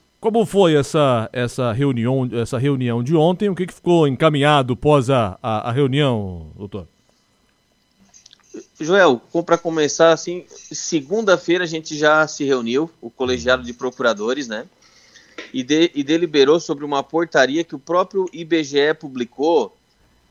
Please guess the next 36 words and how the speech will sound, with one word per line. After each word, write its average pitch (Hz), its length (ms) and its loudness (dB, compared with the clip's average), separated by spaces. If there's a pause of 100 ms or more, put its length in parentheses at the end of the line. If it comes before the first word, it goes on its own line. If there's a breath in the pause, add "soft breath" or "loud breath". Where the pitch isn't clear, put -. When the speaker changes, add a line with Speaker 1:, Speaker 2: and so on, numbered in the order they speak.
(300)
Speaker 2:
é, 120 380 2
autorizando 165 880 0
os 143 100 -8
municípios 151 560 -6
que 131 640 -4
entenderam 139 560 0
que - 100 -2
as 135 140 0
estimativas 135 800 -4
não 131 180 -4
estão 139 300 -2
de 131 100 2
acordo, 135 580 0 (300)
que 139 140 -10
façam 170 420 2
um 170 60 -4
documento 160 580 0
que - 140 -6
eles 143 320 -4
nominaram 143 560 0
de 123 100 -8
contestação, 156 1080 -2 (600)
que 160 100 -6
nada 180 240 0
mais 165 220 -2
é 165 100 4
que 175 120 -6
um - 20 -6
requerimento 160 600 -4
administrativo 170 880 -2
direto 151 380 -2
ao 175 40 -2
I 170 40 0
B 165 120 -4
G 160 120 -4
E. 151 240 0